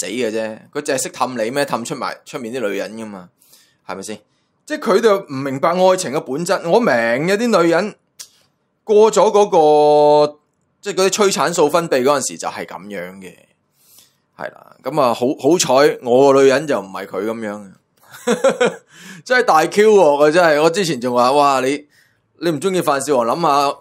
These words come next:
我哋啊！」咁樣嘅，唔使啦，唔使啦。你，你除-，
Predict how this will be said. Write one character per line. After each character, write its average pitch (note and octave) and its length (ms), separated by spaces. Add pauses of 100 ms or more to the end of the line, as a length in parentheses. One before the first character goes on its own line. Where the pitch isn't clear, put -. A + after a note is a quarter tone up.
我 C3 180
哋 C#3 180
啊！」 E3 160
咁 D#3 120
樣 D3 180
嘅， C3+ 140
唔 A2 100
使 A#2+ 220
啦， C#3 80
唔 G2+ 120
使 F#2 100 (120)
啦。 G#2 80 (100)
你， F#3+ 160 (580)
你 C#4+ 120
除-， C#4 100